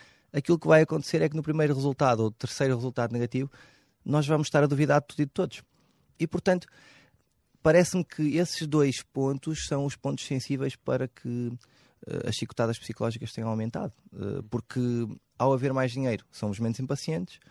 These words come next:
somos mais impacientes, e ao haver, ao haver, ehm, esse pouco critério de escolha, tornará, eh, normalmente, ehm,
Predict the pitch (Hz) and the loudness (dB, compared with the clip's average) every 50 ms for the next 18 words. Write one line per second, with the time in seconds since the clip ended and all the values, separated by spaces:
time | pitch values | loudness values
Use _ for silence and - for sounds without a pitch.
0 | - - - - - - _ - - 123 117 113 123 117 113 123 120 - 131 - | -20 -20 -20 -20 -20 -20 _ -2 0 0 2 2 0 0 0 0 -2 -4 -4 -4
1 | - 147 151 165 - - - - 139 147 151 143 151 156 135 143 151 - - 139 | -4 -6 -6 -6 -8 -14 -8 -4 0 4 4 6 6 4 2 0 0 2 2 2
2 | 139 139 135 131 143 139 139 139 - - - - - - - _ _ _ - - | 2 2 2 2 0 0 0 -2 -8 -18 -20 -20 -20 -20 -20 _ _ _ -4 0
3 | 123 127 127 127 127 127 127 123 - - _ _ _ _ _ _ _ _ _ _ | 2 4 4 4 4 2 0 -2 -6 -8 _ _ _ _ _ _ _ _ _ _
4 | - 135 - - - - 160 151 - _ - 151 147 - - 139 139 131 - - | -2 -2 -2 -2 2 2 2 2 2 _ -2 -2 -2 2 2 0 0 0 -4 -6
5 | - 143 123 101 95 95 - - _ _ - _ _ _ _ _ _ _ _ _ | -4 -2 -2 -2 -2 -6 -10 -14 _ _ -20 _ _ _ _ _ _ _ _ _
6 | - 117 107 110 117 110 110 107 107 113 - - _ - 104 104 98 101 104 110 | -4 -4 -2 0 0 0 0 0 -2 -2 -6 -10 _ -6 -4 -4 -2 -2 0 2
7 | 117 117 113 113 113 110 107 107 107 107 113 120 120 - - - - 107 104 101 | 4 4 4 4 2 2 2 0 0 -2 -2 -4 -6 -10 -16 -10 -8 -6 -4 -4
8 | 101 101 98 101 101 98 98 98 98 101 107 - | -2 -2 -4 -4 -4 -4 -6 -8 -8 -10 -10 -12